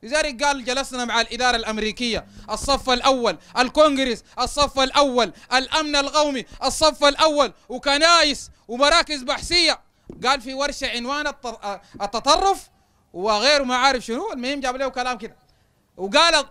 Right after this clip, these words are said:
الورشة دي كلها خرجت. قريتها كان ورشة نافعة، ورشة كلها تمدح في الشرك. قال: "وخرجنا أن التصوف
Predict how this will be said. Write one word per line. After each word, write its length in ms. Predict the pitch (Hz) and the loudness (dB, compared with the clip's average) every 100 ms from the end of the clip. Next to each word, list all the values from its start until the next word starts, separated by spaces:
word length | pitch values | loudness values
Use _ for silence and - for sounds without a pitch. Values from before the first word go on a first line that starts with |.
| 233 | -2
الورشة 440 | 254 339 339 330 | 4 4 4 2
دي 120 | 330 | 0
كلها 420 | 349 381 349 339 302 | 0 -2 4 4 4
خرجت. 360 | 302 285 233 - _ _ _ | 2 2 -2 -8 _ _ _
قريتها 260 | 196 247 247 | -10 -8 -6
كان 200 | 226 226 | -6 -6
ورشة 280 | 247 226 | -6 -2
نافعة، 360 | 240 240 185 - _ _ | 0 0 -2 -10 _ _
ورشة 360 | 392 381 359 320 | 4 4 2 2
كلها 320 | 349 330 302 | 2 2 2
تمدح 300 | 294 311 240 | 2 -2 -4
في 80 | 247 | -6
الشرك. 380 | - 330 - _ _ - 196 | -2 -2 -4 _ _ -2 4
قال: 280 | 359 359 - - - | 4 4 0 -14 2
"وخرجنا 680 | 277 262 302 349 359 359 381 370 - | 2 4 6 6 6 4 6 4 2
أن 260 | 285 285 285 | 0 2 -2
التصوف 800 | 277 285 277 302 381 403 392 | -2 -2 2 6 6 6 4